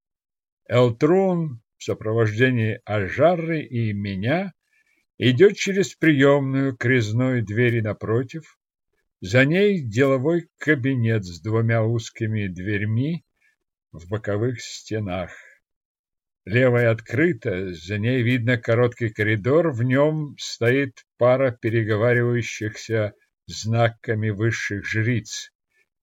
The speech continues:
При виде нас они аккуратно и бесшумно прикрывают дверь. А Жара отходит вправо и, прислонившись к стене, замирает.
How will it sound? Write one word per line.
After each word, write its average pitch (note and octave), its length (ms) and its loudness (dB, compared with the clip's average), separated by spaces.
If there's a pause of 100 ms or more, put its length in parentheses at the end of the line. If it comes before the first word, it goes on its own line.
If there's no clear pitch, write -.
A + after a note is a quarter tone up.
(320)
При E2+ 160 -8
виде A2 300 0
нас A#2+ 300 0
они A2+ 200 2
аккуратно G#2+ 840 -2
и G2+ 60 -4
бесшумно C#3 920 -6
прикрывают F#2 760 -6
дверь. F#2 420 -6 (1000)
А G#2 180 -2
Жара E3 460 6
отходит C#3+ 560 0
вправо D3 800 0
и, B2+ 140 -4
прислонившись B2 1000 -2
к - 100 -18
стене, B2 540 -2
замирает. G2+ 840 -4